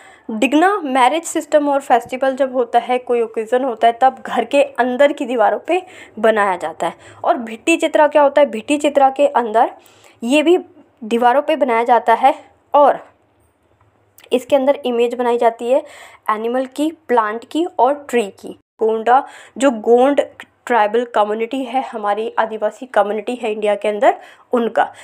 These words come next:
जैसे कि कॉमनली हमारे लोगों के बीच भी कुछ ऐसे मिथ्स होते हैं या रियलिटी होती है जिनके according हम लोग काम करते हैं, ठीक है, कि ऐसा करेंगे तो ऐसा होगा, वैसा करेंगे तो ऐसा होगा। जैसे कि कोई नया घर बनाता है एग्जांपल के लिए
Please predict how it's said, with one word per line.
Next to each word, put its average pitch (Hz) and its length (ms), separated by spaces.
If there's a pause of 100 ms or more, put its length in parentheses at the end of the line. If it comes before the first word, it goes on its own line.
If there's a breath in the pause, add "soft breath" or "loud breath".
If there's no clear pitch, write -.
(120)
जैसे 302 200
कि 381 160
कॉमनली 302 580
हमारे 269 440
लोगों 240 260
के 262 120
बीच 208 340
भी 254 200 (300 loud breath)
कुछ 370 180
ऐसे 339 260
मिथ्स 285 340
होते 277 220
हैं 277 180
या 277 140
रियलिटी 220 500
होती 247 320
है 240 100
जिनके 214 320
according 233 420
हम 208 160
लोग 214 220
काम 294 260 (380 loud breath)
करते - 340
हैं, - 180 (1160)
ठीक 269 180
है, 277 80
कि 254 160
ऐसा 226 300
करेंगे 254 360
तो 254 140
ऐसा - 340
होगा, 233 260
वैसा 220 320
करेंगे 233 340
तो 349 180
ऐसा 240 260
होगा। 202 180
जैसे 254 280
कि 254 120
कोई 247 160
नया 233 240
घर 247 220
बनाता 190 360
है - 100
एग्जांपल 196 480
के - 160
लिए - 160